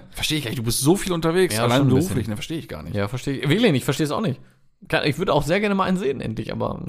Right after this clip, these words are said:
Speaker 1: Boah,
Speaker 2: nie.
Speaker 1: Junge, ist das fett,
Speaker 2: Aber was,
Speaker 1: Alter.
Speaker 2: wo wir grad beim Thema M vier sind, was sagst du denn zu der Aussage von dem Herrn Flasch, hieß er, glaub ich, ne? Flasch? Ja, glaub ich schon. Der M vier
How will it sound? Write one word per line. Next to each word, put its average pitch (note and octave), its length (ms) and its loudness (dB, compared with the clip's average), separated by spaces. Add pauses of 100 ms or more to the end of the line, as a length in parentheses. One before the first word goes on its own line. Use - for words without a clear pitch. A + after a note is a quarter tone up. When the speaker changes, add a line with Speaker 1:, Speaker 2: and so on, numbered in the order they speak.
(100)
Speaker 1:
Boah, - 60 -4
Speaker 2:
nie. F#3 120 -2
Speaker 1:
Junge, G#2+ 180 -6
ist G2+ 120 -12
das A2 200 -6
fett, - 280 -2
Speaker 2:
Aber C#3 200 2
was, C#3+ 100 -4
Speaker 1:
Alter. C3 140 -6
Speaker 2:
wo D3+ 80 0
wir D3 60 -2
grad C3+ 140 -2
beim C3 140 0
Thema B2+ 220 -2
M G#2 120 -6
vier D#3 200 -4
sind, A2 120 -4
was G#2+ 140 -2
sagst B2 180 -4
du - 60 -8
denn A#2+ 80 -2
zu A#2+ 120 -14
der A2+ 100 -4
Aussage A2+ 440 -4
von A2 200 -10
dem G#2 100 -4
Herrn G#2 300 -2
Flasch, - 320 -8
hieß - 160 -10
er, G#2+ 60 -4
glaub G#2 140 -8
ich, - 80 -10
ne? D3 140 -8 (460)
Flasch? - 340 -6 (520)
Ja, G#2 260 -4
glaub G#2+ 140 -6
ich - 40 -12
schon. G2+ 280 -8
Der G2+ 340 2
M G2+ 100 -4
vier F#2+ 360 -2